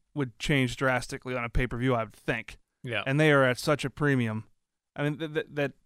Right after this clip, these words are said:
Speaker 1: th-, they, any calculation of a pay-per-view is probably at, at best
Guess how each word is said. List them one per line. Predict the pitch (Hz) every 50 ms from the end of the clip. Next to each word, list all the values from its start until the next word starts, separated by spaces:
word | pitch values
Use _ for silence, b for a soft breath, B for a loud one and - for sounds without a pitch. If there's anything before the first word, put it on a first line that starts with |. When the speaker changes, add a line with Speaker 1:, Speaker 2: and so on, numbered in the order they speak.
| _ 151
Speaker 1:
th-, | 156 - - 151 139
they, | 147 147 151 143 123 - - - _ _ _ _ _ _ _ _ _ _ _ _ -
any | 185 208 185
calculation | - - 202 196 185 151 143 165 147 160 208 208 - 220 170
of | 147 135
a | 131
pay-per-view | - - 135 131 110 135 123 120 120 127 131
is | 123 -
probably | - - 156 175 185 185 156 139 139 135 131
at, | 127 - - _ _
at | 147 131 123 - _ _ _ -
best | 165 170 175 156 127 - - - -